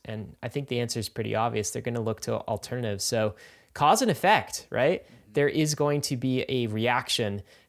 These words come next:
Speaker 1: to this sort of thing. It's not, uh, there's no free lunch in, in the sanctions world.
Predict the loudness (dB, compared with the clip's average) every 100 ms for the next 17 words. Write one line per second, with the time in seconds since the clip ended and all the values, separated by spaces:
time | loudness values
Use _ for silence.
0 | -6 -2 0 0 0 -2 -4 -4 -6 -6
1 | -6 -4 -2 -2 0 0 0 0 -2 -2
2 | 0 0 2 2 2 -2 -2 -10 -18 -6
3 | -4 -4 -4 -2 -2 -2 -4 -4 -6 -6
4 | -6 -6 -8